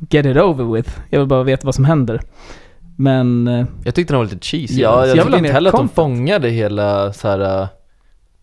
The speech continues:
Speaker 3: för att där, en annan scen med pappan är ju så jäkla djup som bara, alltså, som går förbi jäkligt snabbt.
Speaker 2: Mm.
Speaker 3: Men som också har en liten, liten så här teeny bit of comedy i sig. Det är ju när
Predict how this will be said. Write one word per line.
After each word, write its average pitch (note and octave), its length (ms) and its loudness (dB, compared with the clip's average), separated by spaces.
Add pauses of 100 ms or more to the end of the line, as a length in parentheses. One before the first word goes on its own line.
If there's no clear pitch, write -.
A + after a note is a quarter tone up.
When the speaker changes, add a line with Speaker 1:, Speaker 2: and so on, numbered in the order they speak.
(100)
Speaker 3:
för C#3+ 80 0
att - 220 -6
där, D#3 400 0
en C#3 120 -2
annan C#3 280 0
scen G#2 220 -6
med G#2 100 -6
pappan G2 520 -4 (280)
är A#2+ 140 0
ju G#2+ 140 0
så A2+ 180 -8
jäkla A2 840 -2
djup A#2+ 480 -4 (260)
som G#2 400 -4
bara, A2 380 2 (180)
alltså, G#2+ 280 -10
som G#2 380 -10
går A2+ 120 -6
förbi G2+ 340 -6
jäkligt G2 300 -8
snabbt. - 520 -8 (160)
Speaker 2:
Mm. G#2+ 180 -2
Speaker 3:
Men B2 120 -2
som A#2+ 160 -2
också A#2+ 240 -6
har A2 160 -2
en G2+ 160 -6
liten, A#2+ 400 -6
liten G#2 500 -10
så - 120 -12
här F#2 220 -8 (340)
teeny A2+ 280 -6
bit G#2 200 -6
of G#2 140 -6 (440)
comedy C3 480 -6 (160)
i - 160 -6
sig. - 220 -10 (540)
Det C#3+ 100 0
är B2 200 2
ju A2+ 180 0
när G2+ 720 -2